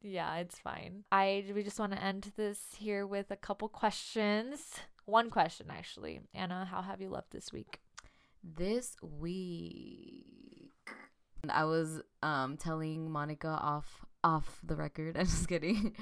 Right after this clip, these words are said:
Speaker 2: uh, that I can't think of a way that I've loved this week. And then she mentioned to me that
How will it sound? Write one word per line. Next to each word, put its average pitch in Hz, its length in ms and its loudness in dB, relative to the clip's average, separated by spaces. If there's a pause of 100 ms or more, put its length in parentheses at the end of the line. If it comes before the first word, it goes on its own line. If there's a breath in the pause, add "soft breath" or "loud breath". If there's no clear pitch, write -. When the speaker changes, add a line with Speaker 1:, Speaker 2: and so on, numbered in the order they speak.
(420 loud breath)
Speaker 2:
uh, 165 220 2
that 160 160 10
I 180 160 12
can't 202 320 10
think 202 160 6
of 196 160 8
a 190 80 6
way 180 220 8
that 175 120 6
I've 165 140 4
loved 196 200 6
this 180 200 -2
week. 165 240 0
And 175 120 0
then 170 80 2
she 170 140 -4
mentioned 175 360 0
to 175 100 -2
me 165 300 0
that 151 540 4